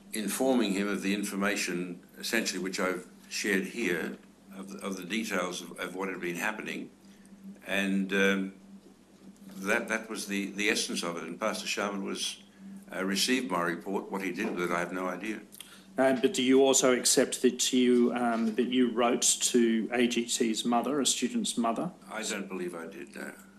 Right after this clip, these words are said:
Speaker 2: Um, so you dispute that, uh, that is Mister Rooks' evidence in his police statement?
Speaker 1: That is Mister Rooks', uh, um, remembrance of it. It's certainly not mine.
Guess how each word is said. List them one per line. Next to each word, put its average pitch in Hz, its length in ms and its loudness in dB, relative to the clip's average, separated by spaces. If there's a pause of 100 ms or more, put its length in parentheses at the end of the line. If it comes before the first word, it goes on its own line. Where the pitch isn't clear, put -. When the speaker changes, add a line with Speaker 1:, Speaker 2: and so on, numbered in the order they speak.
(1120)
Speaker 2:
Um, 107 260 -6
so - 140 -2
you 110 160 -2
dispute 120 680 4
that, - 300 -2
uh, 113 160 -2
that 110 220 -4
is - 120 -6
Mister 113 240 -2
Rooks' - 360 -4 (500)
evidence 117 400 -2
in 117 80 -2
his 107 100 -4
police 117 300 -4
statement? 135 440 -4 (1600)
Speaker 1:
That 110 220 0
is 87 120 -8
Mister 90 280 -6
Rooks', 95 340 -6
uh, 92 200 -2 (280)
um, 78 480 -4 (540)
remembrance 95 580 -4
of 76 200 -4
it. 90 100 -4
It's 90 180 -6
certainly 90 320 -4
not 87 220 -4
mine. 82 320 -6